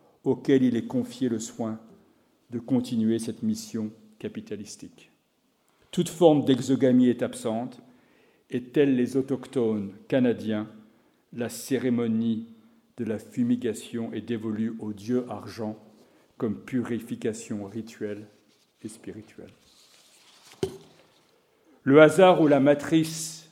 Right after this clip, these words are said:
des probabilités font bien les choses, je tombe au bon endroit au bon moment et Goldman Sachs s'avère une excellente compagnie pour les dix-huit ans que j'y passe, avec un,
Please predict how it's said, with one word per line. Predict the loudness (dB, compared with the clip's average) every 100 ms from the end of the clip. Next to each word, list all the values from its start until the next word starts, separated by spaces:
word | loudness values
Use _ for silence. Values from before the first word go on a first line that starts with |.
| -6
des | -6
probabilités | -2 -2 0 2 0 0 0
font | 0 -4
bien | -2 2
les | 2
choses, | 0 0 0 0
je |
tombe | -6 0 2 2
au | 0
bon | 4 6 8
endroit | 6 2 0 0 0 -6
au | -10
bon | -6 2 4
moment | 4 0 -2 -4 -6 -10 -20 _ _ _ -2
et | 0 0
Goldman | 0 0 0 -2
Sachs | -4 -4 -4
s'avère | -4 -2 0 0
une | 0
excellente | 0 -2 -4 -4 -4
compagnie | -6 -4 -4 -2
pour | -4
les | -8
dix-huit | -8 -8 -8 -8
ans | -8
que | -8 -10
j'y | -12
passe, | -8 -4 -4 -6 -14 -18 -20 _ _ _ _
avec | 2 4 4 2
un, | -2 -2